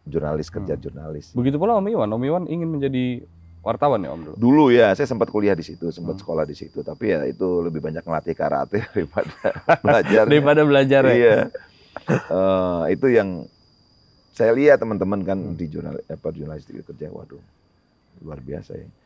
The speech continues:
Speaker 1: Ada, ada naluri yang sama sama saya.
Speaker 2: Hmm.
Speaker 1: Tapi pada ujung cerita,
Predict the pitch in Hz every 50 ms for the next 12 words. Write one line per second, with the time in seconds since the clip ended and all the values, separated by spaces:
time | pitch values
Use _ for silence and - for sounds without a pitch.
0 | _ _ _ _ _ - - 190 226 113 - 92 101 110 98 101 98 98 104 107
1 | 101 101 98 92 92 98 101 101 98 85 69 80 - 80 82 82 80 76 76 73
2 | 71 73 76 85 87 80 _ _ _ _ _ _ _ 107 101 101 104 104 _ _
3 | _ _ _ _ - - 90 73 85 127 147 - - _ _ - 101 101 95 101
4 | 98 78 78 104 101 90 - 98 90 85 - - 120 151 -